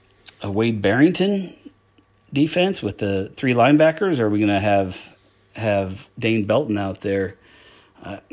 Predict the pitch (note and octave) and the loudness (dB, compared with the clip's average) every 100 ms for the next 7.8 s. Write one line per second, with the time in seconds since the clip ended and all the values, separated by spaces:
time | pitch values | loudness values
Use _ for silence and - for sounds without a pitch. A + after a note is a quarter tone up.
0 | - - - - - - - A#2+ B2 D3+ | -20 -20 -20 -20 -20 -14 -4 0 4 4
1 | A2+ A2+ A2+ C3+ B2+ A2 - A2+ A#2 A#2+ | 2 -2 -2 0 0 -2 -10 -14 -16 -14
2 | A#2+ A2+ G#2 - A2+ G#2 G2+ G#2 F#2+ - | -4 -4 -4 -6 -6 -4 -2 -2 -4 -10
3 | - _ _ - - - - - - - | -14 _ _ -20 -20 -20 -20 -20 -20 -20
4 | _ _ _ _ _ _ _ - - D3+ | _ _ _ _ _ _ _ -14 0 4
5 | D3 C#3+ C3 C3+ B2+ A#2 A2 A2+ A2 A2+ | 6 6 4 4 4 2 2 -2 -2 -2
6 | A#2 A#2 A#2+ A#2+ - C3 B2+ B2 B2 B2 | 0 0 0 -2 -2 -4 0 0 2 0
7 | A#2+ - B2+ A#2+ B2 G2+ G2 | -2 -2 -2 -2 0 0 0